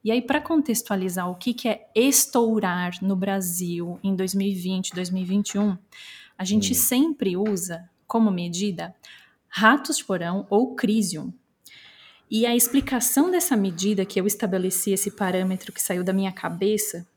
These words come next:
Speaker 1: é porque, assim, a gente tá num ponto hoje do, do mundo que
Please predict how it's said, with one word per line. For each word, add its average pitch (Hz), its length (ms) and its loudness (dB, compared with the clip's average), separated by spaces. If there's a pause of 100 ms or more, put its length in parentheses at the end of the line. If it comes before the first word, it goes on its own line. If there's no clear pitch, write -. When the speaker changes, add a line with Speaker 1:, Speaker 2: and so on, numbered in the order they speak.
(160)
Speaker 1:
é 185 100 -4
porque, - 280 -6
assim, 160 360 -4
a 165 40 -6
gente 240 260 4
tá 254 120 0
num 208 160 2
ponto 185 320 -6
hoje 175 180 -4
do, 160 180 -10
do 175 140 -4
mundo 202 460 6 (960)
que 208 680 4